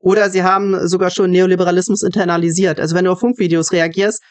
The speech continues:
da wird sich so gut wie gar nicht mit ökonomischen Fragen beschäftigt. Und wenn es der Fall ist, äh, dann, äh, sind Funkvideos geschlossen neoliberal.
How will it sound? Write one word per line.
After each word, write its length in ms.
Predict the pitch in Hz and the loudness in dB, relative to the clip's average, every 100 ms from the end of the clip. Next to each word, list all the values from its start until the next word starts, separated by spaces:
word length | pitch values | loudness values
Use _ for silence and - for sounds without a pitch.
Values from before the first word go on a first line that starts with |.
| _ - | _ -4
da 120 | 180 | -2
wird 120 | 208 | -2
sich 100 | 220 | -2
so 100 | 202 | -2
gut 200 | 220 220 | -2 -2
wie 60 | 175 | 0
gar 220 | 185 202 | 0 0
nicht 200 | 226 226 | -2 -2
mit 180 | 220 - | -2 -2
ökonomischen 580 | 180 190 202 202 196 | -4 -2 -2 -2 -4
Fragen 300 | 190 196 190 | -4 -2 -2
beschäftigt. 580 | 185 - 233 - 180 170 | -4 -2 -4 -2 -6 -4
Und 140 | 175 175 | -4 -2
wenn 160 | 190 | -2
es 140 | 247 - | -2 -4
der 120 | 185 | -4
Fall 240 | 214 196 | -2 -2
ist, 300 | - 185 - | -2 -2 -4
äh, 140 | 180 180 | -4 0
dann, 260 | 185 196 | 0 -2
äh, 200 | - 143 - | -6 -8 -6
sind 260 | 180 208 | -4 -2
Funkvideos 500 | 233 220 226 202 196 | -2 -2 0 0 -2
geschlossen 360 | 202 - 196 214 | -4 -2 -2 0
neoliberal. 600 | 196 190 143 139 135 | 2 0 0 -2 -2